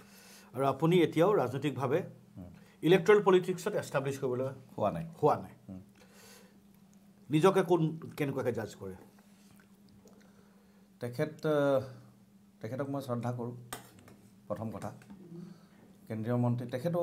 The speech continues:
Speaker 2: এতিয়া পৱন সিং ঘাটোৱাৰৰ পিছত চাহ জনগোষ্ঠী বা আদিবাসী মূলৰ পৰা অহা কেন্দ্ৰীয় মন্ত্ৰী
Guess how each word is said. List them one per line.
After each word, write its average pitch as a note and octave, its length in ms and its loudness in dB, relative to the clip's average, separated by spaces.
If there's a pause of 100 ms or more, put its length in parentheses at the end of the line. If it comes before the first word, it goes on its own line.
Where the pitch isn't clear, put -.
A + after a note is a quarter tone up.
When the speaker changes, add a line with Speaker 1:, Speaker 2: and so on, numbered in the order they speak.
(120)
Speaker 2:
এতিয়া B2+ 220 -6
পৱন A#2+ 360 -4
সিং C#3 180 -6
ঘাটোৱাৰৰ A#2+ 500 -2
পিছত G2 300 -2 (1700)
চাহ A#2 240 2 (180)
জনগোষ্ঠী B2 560 -4
বা A#2 160 0
আদিবাসী A2 500 -4 (100)
মূলৰ A2 380 0
পৰা D#2+ 160 -6 (340)
অহা G2 280 -6 (1300)
কেন্দ্ৰীয় G#2+ 340 -4
মন্ত্ৰী A2+ 380 -2